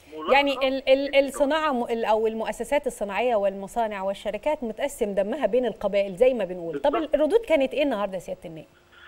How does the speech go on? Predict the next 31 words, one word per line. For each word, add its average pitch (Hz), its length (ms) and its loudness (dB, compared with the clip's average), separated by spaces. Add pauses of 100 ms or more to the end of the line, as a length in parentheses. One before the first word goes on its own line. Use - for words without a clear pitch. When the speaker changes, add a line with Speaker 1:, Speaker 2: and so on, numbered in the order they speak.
(640)
Speaker 1:
والله 147 260 2 (200)
الردود، 208 580 -2
آه، 202 40 4 (140)
يعني 185 400 -2
خليني 208 480 -10
برضو 185 520 -8
أقول 190 380 -10
أنا، 190 240 -8
أنا 180 440 -8
برضو 202 280 -6
علشان 165 420 -6
أكون، 196 260 -10
آه، 160 600 -8
صريح، 160 540 -8
أنا 170 220 -8
شايف 170 280 -8 (100)
إن 156 140 -14
وزيرة 147 320 -8 (100)
الصناعة 143 440 -4
لا 143 120 2
تتحمل 147 540 -6
وحدها، 139 500 -4 (360)
آه، 139 240 -2
ما 147 320 -4
آلت 139 260 -6
إليه 135 360 -6
الصناعة 139 420 -4
المصرية 151 340 -2
لأسباب 170 460 -4
اللي 156 160 -4
أت-، 165 140 -6